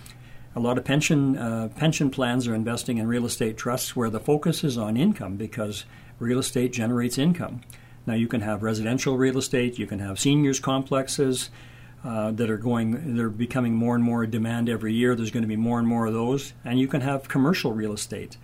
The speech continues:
I don't know that I'd wanna be involved in that. Ask, ask somebody who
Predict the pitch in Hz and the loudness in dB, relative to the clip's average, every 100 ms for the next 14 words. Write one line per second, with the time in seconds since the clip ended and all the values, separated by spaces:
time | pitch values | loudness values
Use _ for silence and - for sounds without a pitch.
0 | - - - - 107 110 110 113 117 113 | -20 -20 -18 -10 -6 -4 -2 0 0 0
1 | 113 120 120 120 123 117 120 120 123 135 | 0 0 0 0 0 2 0 2 2 2
2 | 156 123 117 - - 113 120 - - 123 | 0 -2 -6 -8 -6 -4 -4 -4 -2 0
3 | 120 117 110 120 113 | 2 0 0 -2 -4